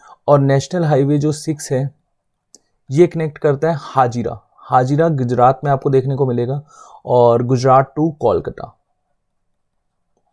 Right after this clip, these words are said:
And नेशनल हाईवे सेवन, ये बहुत इंपॉर्टेंट है, ये कई बार आ चुका है क्वेश्चन में, वाराणसी to कन्याकुमारी, ठीक है जी। और एक तरह से आप, अ, एनएच,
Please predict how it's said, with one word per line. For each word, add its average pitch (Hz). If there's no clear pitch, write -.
And 147
नेशनल 147
हाईवे 151
सेवन, 143
ये 135
बहुत 123
इंपॉर्टेंट 127
है, 123
ये 120
कई 120
बार 123
आ 120
चुका 117
है 120
क्वेश्चन 120
में, 123
वाराणसी 131
to 127
कन्याकुमारी, 127
ठीक 139
है 143
जी। 147
और 131
एक 139
तरह 147
से 151
आप, 135
अ, 135
एनएच, 139